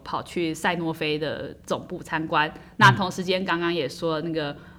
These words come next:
Speaker 1: Mario 那个总部参观。
Speaker 2: 嗯。
Speaker 1: 然后，嗯，所以我们就会接触到动物的疫苗，然后赛诺菲的，赛诺菲的一些疫苗。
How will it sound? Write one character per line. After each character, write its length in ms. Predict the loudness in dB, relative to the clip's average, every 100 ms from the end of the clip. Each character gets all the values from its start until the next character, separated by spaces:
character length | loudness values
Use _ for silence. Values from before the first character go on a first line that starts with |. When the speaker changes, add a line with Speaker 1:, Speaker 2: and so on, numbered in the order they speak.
| -16 -16 0
Speaker 1:
Mario 580 | 2 4 4 2 0 -2 -8 -4
那 100 | 0
个 160 | 0
总 200 | 0 -4 -2
部 220 | -2 -2
参 280 | -2 -2 -2
观。 260 | -4 -4 -8 -2
Speaker 2:
嗯。 160 | 4 6
Speaker 1:
然 120 | 6
后， 440 | 4 4 4 0 -6 -16 -20 -2
嗯， 540 | 2 2 2 -2 -6 -10 -18 -20 -20 -20 2
所 120 | 6
以 40 | 6
我 80 |
们 100 | 6
就 100 | 4
会 120 | 4 4
接 180 | 2
触 140 | 2 4
到 120 | 4
动 200 | 4 2
物 80 | 2
的 100 | 0
疫 180 | 0 -2
苗， 360 | -2 -2 -4 -8 -14 -2
然 160 | 0
后 240 | 2 2 6
赛 140 | 6
诺 120 | 6
菲 200 | 4 2
的， 280 | 2 -2 -4
赛 200 | 2 4
诺 120 | 4
菲 160 | 2 2
的 80 | 2
一 80 | 2
些 220 | -2 -2
疫 180 | -2 -4
苗。 300 | -2 -4